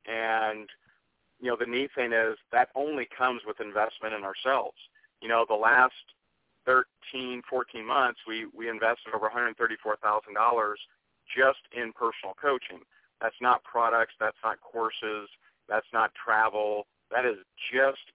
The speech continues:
in coaching. And, you know, what we get out of that is, you know, when we grow, our, our, our value grows, our audience grows. And so we're just looking to become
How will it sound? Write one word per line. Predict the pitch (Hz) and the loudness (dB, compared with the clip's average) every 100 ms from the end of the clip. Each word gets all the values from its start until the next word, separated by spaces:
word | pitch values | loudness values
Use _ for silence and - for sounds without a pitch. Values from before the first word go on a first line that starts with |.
| - | -14
in | 120 110 | -12 -12
coaching. | 131 120 117 104 98 95 - | -2 -2 -2 -10 -10 -14 -8
And, | 110 110 110 107 107 _ _ _ - | -2 0 0 -2 -8 _ _ _ -8
you | 120 | 0
know, | 117 | 2
what | 113 135 | 4 2
we | 127 120 | 0 -2
get | 120 | 2
out | 127 143 | 4 4
of | 151 | 4
that | 139 147 175 - - | 4 4 4 -2 -6
is, | 110 110 110 104 - _ _ _ | -2 -2 -2 -6 -18 _ _ _
you | 113 | -4
know, | 110 110 107 _ _ - | 0 0 -2 _ _ -10
when | 113 110 | -8 -6
we | 120 135 | -6 -4
grow, | 135 123 127 143 180 - _ _ _ _ _ _ | 0 4 6 6 2 -4 _ _ _ _ _ _
our, | 117 117 - - | 0 0 -4 -4
our, | 117 117 - 123 - | 0 0 2 0 2
our | 120 113 | -2 2
value | 123 131 139 | 4 4 0
grows, | 131 127 127 127 - - _ | 2 4 4 2 -4 -18 _
our | 113 | 0
audience | 123 117 110 - | 2 2 -2 -8
grows. | 98 92 - - _ _ _ | -6 -6 -8 -14 _ _ _
And | 113 113 110 | -2 -2 0
so | 123 120 117 110 | 4 6 6 4
we're | 127 | 2
just | 147 - | 0 -4
looking | 143 143 127 | -4 -4 -4
to | 127 | -4
become | 113 - 135 131 113 107 | -4 0 2 2 -2 -10